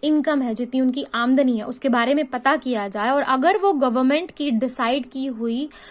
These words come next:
जो आमदनी है उससे कम है तो उसका नाम जो है वो इस list में जरूर होना चाहिए। ओके, so ग्राम सभा का असली काम क्या होता है?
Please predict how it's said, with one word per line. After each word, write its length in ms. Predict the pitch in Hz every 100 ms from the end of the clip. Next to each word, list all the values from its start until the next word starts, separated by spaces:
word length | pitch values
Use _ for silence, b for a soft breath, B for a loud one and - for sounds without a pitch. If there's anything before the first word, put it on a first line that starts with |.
| B -
जो 80 | 254
आमदनी 460 | 220 247 262 240
है 60 | 214
उससे 280 | 233 - 254
कम 280 | - 311
है 220 | 359 269 262
तो 120 | 247
उसका 260 | 240 233
नाम 300 | 220 220 262
जो 100 | 254
है 140 | 226 208
वो 120 | 220
इस 160 | 233 -
list 260 | 220 214 240
में 160 | 277
जरूर 340 | 208 196 220 202
होना 380 | 190 180 339 - B B B _
चाहिए। 440 | - 208 202 185 - B B B B B B
ओके, 200 | 262 349 427 415 B -
so 320 | - 403 359 277
ग्राम 460 | 226 269 294 330
सभा 360 | 440 427 330 320
का 120 | 320
असली 340 | 320 294 - 330
काम 440 | 320 240 247 277
क्या 120 | 269
होता 200 | 208
है? 60 | 180